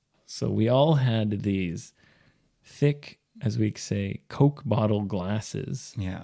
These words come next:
Speaker 1: So they're thick as a Coke bottle.
Speaker 2: Like the base of a Coke bottle.
Speaker 1: Yeah.
Speaker 2: Mm.
Speaker 1: And they were held together by glue.
Speaker 2: Right. Yeah.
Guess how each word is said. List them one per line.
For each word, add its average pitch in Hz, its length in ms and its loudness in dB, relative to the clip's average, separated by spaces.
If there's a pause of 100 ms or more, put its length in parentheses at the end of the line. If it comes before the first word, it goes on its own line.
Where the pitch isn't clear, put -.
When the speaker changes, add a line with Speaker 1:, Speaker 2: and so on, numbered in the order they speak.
(160)
Speaker 1:
So - 160 -12
they're 110 140 -6
thick - 400 -4
as 101 260 -2
a 98 80 -6
Coke - 380 0
bottle. 90 480 -4
Speaker 2:
Like 104 160 -8
the 110 80 -4
base 98 400 -2
of 98 100 -4
a 101 80 0
Coke 101 300 -4
bottle. 92 420 -6 (160)
Speaker 1:
Yeah. 98 480 -2
Speaker 2:
Mm. 87 160 -10 (500)
Speaker 1:
And 110 460 8
they 110 220 2
were 101 380 -2 (160)
held 127 380 0
together 107 540 0
by 95 480 -6 (460)
glue. 107 520 4 (320)
Speaker 2:
Right. 107 460 4 (340)
Yeah. 117 360 6